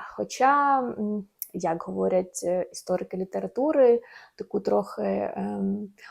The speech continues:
образу на своїх друзів і на видавництво Галімар він таки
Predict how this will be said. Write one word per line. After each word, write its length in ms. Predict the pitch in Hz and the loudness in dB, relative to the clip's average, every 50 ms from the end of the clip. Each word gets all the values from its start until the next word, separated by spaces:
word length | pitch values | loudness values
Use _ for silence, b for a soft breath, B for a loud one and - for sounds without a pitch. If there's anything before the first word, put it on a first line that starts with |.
| B B B | B B B
образу 1120 | 190 175 208 208 208 208 208 208 196 190 180 185 190 190 185 185 185 180 - - 190 180 - _ _ - | 0 4 8 8 10 10 10 8 8 6 2 0 -2 0 0 0 0 0 -2 -2 -4 -6 -8 _ _ -6
на 180 | 202 180 175 175 | -4 -4 -4 -6
своїх 340 | - - 196 180 180 180 | -6 -4 -2 -2 0 0
друзів 460 | 180 180 185 185 185 180 175 170 170 175 | 0 0 2 2 2 2 0 -2 -4 -4
і 60 | 175 | -4
на 120 | 180 175 | -4 -4
видавництво 560 | 170 175 170 175 175 175 190 - - - 180 - | -4 -4 -4 -4 -4 -4 -6 -6 -8 -8 -8 -6
Галімар 460 | 180 175 175 170 185 208 247 262 226 | -6 -6 -6 -4 -2 -2 -2 -2 -2
він 160 | 202 175 190 196 | -4 -4 -4 -6
таки 340 | - - _ - 180 175 | -6 -8 _ -8 -8 -8